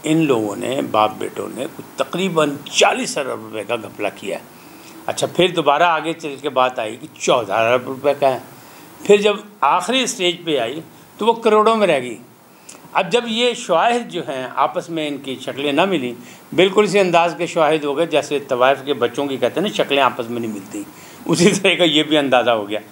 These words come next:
जब ये हो गया तो अदालत ने उनको क्लीन चिट दे दी। एफ़आईए जाती थी गिरफ़्तारी, कि गिरफ़्तारी चाहिए इन दोनों की, और दोनों की गिरफ़्तारी नहीं हुई बल्कि उनको क्लीन चिट। लेकिन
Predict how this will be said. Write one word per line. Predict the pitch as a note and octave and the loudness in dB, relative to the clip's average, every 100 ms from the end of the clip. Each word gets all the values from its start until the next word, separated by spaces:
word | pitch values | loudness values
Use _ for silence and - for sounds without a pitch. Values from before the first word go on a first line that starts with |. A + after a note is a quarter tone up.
| - - - | -20 -18 -2
जब | F#3 | 0
ये | G#3 | 4
हो | A#3+ F#3+ | 6 6
गया | E3+ | 4
तो | D#3+ D3+ | 2 0
अदालत | C3 C3 C3+ A#2+ | 2 0 0 -6
ने | |
उनको | B2 G#2 A2+ | -10 -8 -10
क्लीन | - G#2+ G2+ | -8 -10 -10
चिट | F2+ G#2+ G#2 | -10 -12 -10
दे | A2 G2 | -10 -8
दी। | F#2+ - - - - - | -10 -16 -20 -18 -16 -4
एफ़आईए | E3 D#3 A3+ B3 | 0 4 4 4
जाती | G#3+ G#3 G3 | 4 2 0
थी | F3 | -6
गिरफ़्तारी, | D#3 - - F3 F3+ | -4 -2 0 0 0
कि | E3+ - - - - - | -6 -16 -20 -20 -20 -12
गिरफ़्तारी | B2+ E3 - F3+ G3 | 2 2 4 2 0
चाहिए | F#3 F#3 F#3 F3+ | 0 0 2 -2
इन | E3 | 0
दोनों | D#3 D#3 | 0 0
की, | D#3 D3+ C#3 - - - | -2 -4 -10 -18 -20 -12
और | - C3+ | -4 -2
दोनों | A#2 E3 F#3+ | 4 4 4
की | E3 D#3+ | 2 -2
गिरफ़्तारी | C3+ B2 B2+ B2 C#3+ C#3 - - - - | -2 -2 0 0 -2 -8 -16 -16 -16 -8
नहीं | A#2 C#3 | 2 4
हुई | E3+ E3+ | 6 4
बल्कि | B2+ A#2+ G2+ | 2 -2 0
उनको | G2+ F2+ A2 | -4 -4 -10
क्लीन | A2 D#3+ F3 | -4 -2 -2
चिट। | - D3+ - - - - | -2 -4 -6 -14 -14 -2
लेकिन | A3+ C#4+ B3+ | 0 2 -2